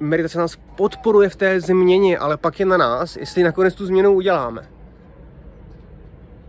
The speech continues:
Můžeme mít nějaký aha moment, nějakou inspiraci během té meditace, že jasně, já potřebuju dělat tohle jinak. Potřebuju se začít chovat jinak ke svý ženě, ke svým dětem. Potřebuju začít prostě něco jiného jíst do svýho těla, potřebuju začít cvičit, potřebuju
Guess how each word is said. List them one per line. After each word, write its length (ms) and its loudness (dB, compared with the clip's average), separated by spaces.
Můžeme 300 0
mít 100 0
nějaký 360 0
aha 280 -2
moment, 320 -2
nějakou 320 -2
inspiraci 560 -2
během 240 -4
té 160 -2
meditace, 460 -6
že 140 -12
jasně, 500 -6
já 120 -4
potřebuju 460 -6
dělat 380 -2
tohle 320 -4
jinak. 440 -4
Potřebuju 760 2
se 180 -4
začít 240 -4
chovat 380 -2
jinak 360 0
ke 100 -4
svý 220 -10
ženě, 260 -6
ke 200 -4
svým 220 -6
dětem. 320 -4
Potřebuju 460 -6
začít 320 -10
prostě 240 -8
něco 240 -2
jiného 360 0
jíst 240 -2
do 100 -6
svýho 280 -8
těla, 260 -2
potřebuju 300 -10
začít 160 -10
cvičit, 320 -6
potřebuju 500 2